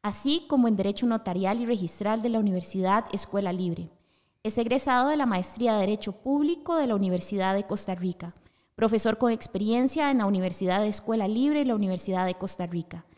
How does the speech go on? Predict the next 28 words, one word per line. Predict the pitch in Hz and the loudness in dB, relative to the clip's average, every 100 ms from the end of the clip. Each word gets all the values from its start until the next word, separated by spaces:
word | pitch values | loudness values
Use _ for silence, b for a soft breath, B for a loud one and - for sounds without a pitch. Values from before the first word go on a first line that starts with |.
| b b | b b
letrado | 202 208 208 214 214 277 | -4 -2 2 4 6 4
de | 269 | 2
la | 185 | 0
Sala | 208 208 214 | -2 -2 0
Primera | 196 196 214 262 | 0 2 2 2
de | 262 | 2
la | 190 | -2
Corte | - 233 247 285 | 0 0 0 -2
Suprema | 226 202 208 214 202 | -4 -4 -2 0 0
de | 190 | -2
Justicia | 175 180 - 254 254 294 - | -4 -12 -8 -8 -6 -8 -4
desde | 208 202 208 | -2 0 0
el | 220 | 2
año | 240 269 240 | 4 6 6
dos | |
mil | 208 202 | 4 2
diecinueve. | 196 196 180 170 160 170 - _ _ b b b b | -2 -4 -2 -2 -2 -6 -12 _ _ b b b b
Anteriormente | 226 226 220 220 226 262 294 349 | 0 2 2 4 4 6 4 2
fungió | 339 247 196 233 | -2 -2 0 0
como | 233 233 | 2 2
abogado | 202 185 202 208 | 2 2 2 2
litigante | 214 208 190 208 220 226 | 0 -2 0 0 0 2
y | |
notario. | 220 190 175 170 165 b b b | 0 0 -6 -6 -8 b b b
Queremos | 208 226 240 | -2 0 2
darle | 240 254 | 2 2
la | 254 254 | 2 0
bienvenida | 220 202 190 240 302 330 | 0 0 0 4 4 2